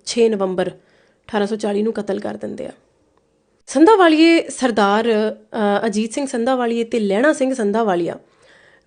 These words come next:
ਕੁੰਵਰ ਨੌ ਨਿਹਾਲ ਦੀ ਮਾਤਾ ਰਾਣੀ ਚੰਦ ਕੌਰ ਨੂੰ ਗੱਦੀ 'ਤੇ ਬਿਠਾ ਦਿੰਦੇ ਆ। ਡੋਗਰਿਆਂ ਨੂੰ ਆਪਣਾ ਖਤਰਾ ਹੋ ਜਾਂਦਾ। ਕਹਿੰਦੇ ਵੀ ਜੇ ਰਾਣੀ ਚੰਦ ਕੌਰ ਨੂੰ ਪਤਾ ਲੱਗ ਗਿਆ ਵੀ ਕੁੰਵਰ ਨੌ ਨਿਹਾਲ ਆ ਜਿਹੜੇ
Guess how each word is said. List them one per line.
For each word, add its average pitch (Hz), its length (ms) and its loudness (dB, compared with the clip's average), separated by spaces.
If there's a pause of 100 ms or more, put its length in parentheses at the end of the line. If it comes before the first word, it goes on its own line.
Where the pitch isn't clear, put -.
(200)
ਕੁੰਵਰ 302 220 4
ਨੌ 233 320 4
ਨਿਹਾਲ 262 400 2
ਦੀ 226 120 -4
ਮਾਤਾ 202 600 -2 (160)
ਰਾਣੀ 226 260 0
ਚੰਦ 240 300 -2
ਕੌਰ 285 200 -2
ਨੂੰ 285 140 -2
ਗੱਦੀ 240 200 0
'ਤੇ 247 120 -4
ਬਿਠਾ 226 300 -6
ਦਿੰਦੇ 190 280 -10
ਆ। - 60 -18 (880)
ਡੋਗਰਿਆਂ 240 320 2
ਨੂੰ 311 100 4
ਆਪਣਾ 180 220 -2
ਖਤਰਾ 185 280 -8
ਹੋ 202 120 -4
ਜਾਂਦਾ। 196 460 -6
ਕਹਿੰਦੇ 269 280 -4
ਵੀ 294 260 -6 (440)
ਜੇ 240 480 0 (400)
ਰਾਣੀ 208 220 0
ਚੰਦ 226 240 -4
ਕੌਰ 233 160 -4
ਨੂੰ 233 100 -4
ਪਤਾ 220 200 -6
ਲੱਗ 214 160 -4
ਗਿਆ 214 140 -4
ਵੀ 220 100 -4
ਕੁੰਵਰ 214 220 -4
ਨੌ 196 220 -2
ਨਿਹਾਲ 208 400 -6
ਆ 190 120 -10 (320)
ਜਿਹੜੇ 202 300 -6